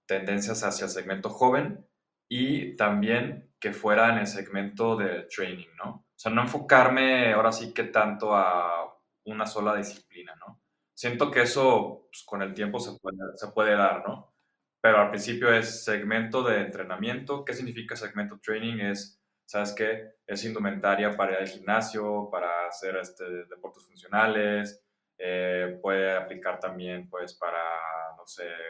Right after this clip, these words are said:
CrossFit o kickbox, ese tipo de cosas, ¿no? No como una indumentaria muy específica a un deporte en sí, ¿no? Así como yo lo vislumbré, lo estaba vislum-, vislumbrando y, de hecho, empezamos nada más con ropa de caballero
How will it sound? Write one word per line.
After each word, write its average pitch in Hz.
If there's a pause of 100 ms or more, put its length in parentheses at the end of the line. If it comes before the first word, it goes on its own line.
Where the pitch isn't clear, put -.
(140)
CrossFit 98
o 87
kickbox, - (220)
ese -
tipo 113
de 107
cosas, 90
¿no? - (220)
No 117
como 139
una 127
indumentaria 113
muy 113
específica 98
a 90
un 90
deporte 98
en 92
sí, -
¿no? - (360)
Así 104
como 131
yo 110
lo 123
vislumbré, 110 (100)
lo 107
estaba 113
vislum-, 92
vislumbrando 107
y, 127
de 107
hecho, 135 (240)
empezamos 101
nada 104
más 104
con 101
ropa 98
de 90
caballero 87